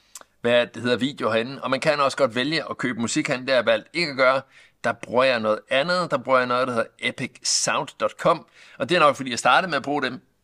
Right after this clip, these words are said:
Der er ikke rigtig nogen rabat at hente ved at samle det. De kommer til at give cirka det samme. Men herinde, der er også millioner af, øh, musiknumre og lydeffekter, og d-, der er masser at hente herinde.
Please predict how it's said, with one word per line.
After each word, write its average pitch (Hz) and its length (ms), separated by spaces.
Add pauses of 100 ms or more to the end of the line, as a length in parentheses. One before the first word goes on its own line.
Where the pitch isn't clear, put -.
(320)
Der 143 100
er 131 60
ikke 143 200
rigtig 135 200
nogen 135 220
rabat 127 280
at 117 80
hente 123 180
ved 120 80
at 113 60
samle 113 300
det. 101 80
De 95 60
kommer 120 220
til 127 120
at 123 60
give 131 140
cirka 120 260
det 117 80
samme. 107 200
Men 120 80
herinde, 143 240
der 139 60
er 127 40
også 135 260
millioner 143 520 (760)
af, 127 360
øh, 123 300
musiknumre 131 920
og 127 340
lydeffekter, 131 680
og 120 320 (120)
d-, - 240
der 143 80
er 139 80
masser 151 440
at 127 120
hente 131 220
herinde. 127 260